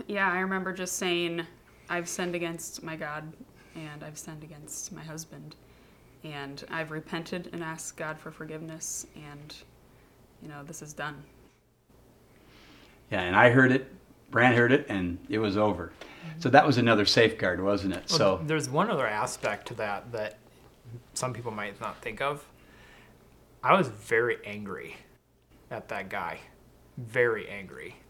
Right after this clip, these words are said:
Speaker 3: Um, for weeks and weeks, every night I would go to bed and I would dream about, I would beat him all night.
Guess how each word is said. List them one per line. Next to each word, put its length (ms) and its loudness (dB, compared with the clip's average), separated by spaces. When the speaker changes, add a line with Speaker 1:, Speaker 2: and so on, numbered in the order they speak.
Speaker 3:
Um, 220 -6
for 200 -4
weeks 500 -8
and 180 -8
weeks, 560 -6
every 220 -4
night 200 -4
I 100 -4
would 120 -4
go 100 -4
to 80 -2
bed 280 -6
and 100 -12
I 120 -8
would 180 -8
dream 420 -12
about, 540 -2
I 100 -4
would 140 -6
beat 240 -10
him 200 -12
all 220 -12
night. 160 -16